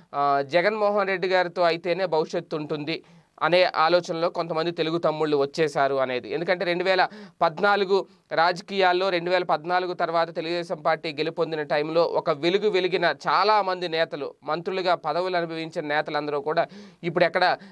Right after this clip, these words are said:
కానరావట్లేదు, కనుమరుగైపోయారు, కనీసం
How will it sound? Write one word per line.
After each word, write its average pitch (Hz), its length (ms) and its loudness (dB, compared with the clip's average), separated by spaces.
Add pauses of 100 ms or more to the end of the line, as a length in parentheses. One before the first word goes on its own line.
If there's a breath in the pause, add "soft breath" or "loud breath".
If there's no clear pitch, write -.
(180 loud breath)
కానరావట్లేదు, 180 920 0
కనుమరుగైపోయారు, 170 1000 0
కనీసం 165 520 -2